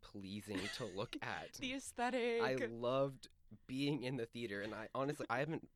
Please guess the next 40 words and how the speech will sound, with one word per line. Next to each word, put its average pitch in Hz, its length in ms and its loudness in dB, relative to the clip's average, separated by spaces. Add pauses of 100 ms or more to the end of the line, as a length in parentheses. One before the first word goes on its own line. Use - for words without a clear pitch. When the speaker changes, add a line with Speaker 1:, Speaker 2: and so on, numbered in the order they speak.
(100)
Speaker 1:
felt 98 180 -4
that 92 160 -2
way 98 340 -2 (760)
in 98 100 -2
a 95 40 -2
movie 90 320 -6
in 85 100 -8
such 92 200 -10
a 85 60 -10
long 82 220 -8
time. 80 320 -8 (540)
I 101 80 0
was 101 220 -6
like, 95 120 -4
w-, 85 200 -14
I've 107 140 -4
been 95 180 -4
waiting 82 340 -6 (160)
for 92 100 -10
something 85 260 -10
like 69 220 -12
this. 69 200 -10 (220)
Speaker 2:
Yeah, 202 400 -8 (200)
for 190 100 -6
Speaker 1:
Uh, 170 120 -6
Speaker 2:
sure. 208 420 -10 (480)
Speaker 1:
And 87 460 -6 (800)
the - 60 -12
cast - 580 -10
is 80 220 -12 (280)
just - 240 -12 (360)
phenomenal. 98 480 -2 (160)
I 107 60 -2
could - 120 2
talk - 240 0
about 80 140 -6
them - 80 -2 (180)
for 719 120 0
so 90 60 -6
long. 90 200 -4